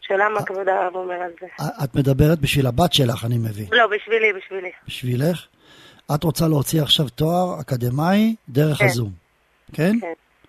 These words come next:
Speaker 1: מהמם, כן.
Speaker 2: הבנתי.
Speaker 1: זו האופציה שהמליצו לי, או ללמוד בסמינר,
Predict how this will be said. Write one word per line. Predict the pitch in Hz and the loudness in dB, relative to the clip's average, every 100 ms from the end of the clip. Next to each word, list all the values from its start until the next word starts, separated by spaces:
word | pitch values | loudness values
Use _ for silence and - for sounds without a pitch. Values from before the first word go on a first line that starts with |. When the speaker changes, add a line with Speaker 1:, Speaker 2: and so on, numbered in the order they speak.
| - | -4
Speaker 1:
מהמם, | 185 185 208 214 | -2 2 0 0
כן. | - 104 | -4 -4
Speaker 2:
הבנתי. | 120 107 - | -4 -4 -4
Speaker 1:
זו | 185 | 2
האופציה | 196 202 - - | 2 0 -8 -8
שהמליצו | 190 190 196 - 262 | -8 -6 -6 -2 0
לי, | 277 247 | 2 2
או | 220 247 | 4 2
ללמוד | 240 240 240 | 0 -2 -4
בסמינר, | 247 - 233 240 262 277 | -6 -6 -8 -6 -4 -2